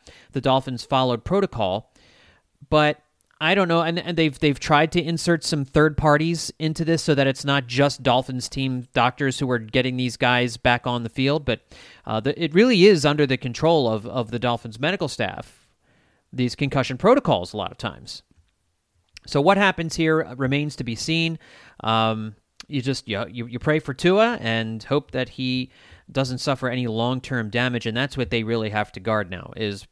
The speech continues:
forget about the season, forget about the win-loss record, forget about getting him back on the field. They've gotta manage this guy's brain. They've gotta manage this guy's head and his overall health to be able to function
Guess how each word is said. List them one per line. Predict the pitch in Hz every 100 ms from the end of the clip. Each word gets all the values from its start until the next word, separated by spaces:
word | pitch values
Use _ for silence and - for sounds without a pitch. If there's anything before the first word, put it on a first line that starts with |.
| - - _
forget | 113 135
about | 156 127 107
the | 101
season, | - 131 117 107
forget | 107 104 127
about | 135 123
the | 120
win-loss | 104 110 107 117 -
record, | 104 104 101
forget | 113 110 156
about | 139 113
getting | 123 113
him | 110 98
back | 107 104
on | 104 101
the |
field. | - 127 123 110 - - - _
They've | 131 139 143
gotta | 131 113
manage | 107 117 120 117 - -
this | 107 -
guy's | - 101 98 95 90 -
brain. | - 98 101 90 87
They've | 95 104
gotta | 123 110
manage | 104 110 113 107
this | 104 104 -
guy's | 104 98 -
head | - 117 117 -
and | 110
his | 101
overall | 104 98 101 95
health | 95 120 117
to | -
be | 110
able | 104
to |
function | - - 143 139 - 101 98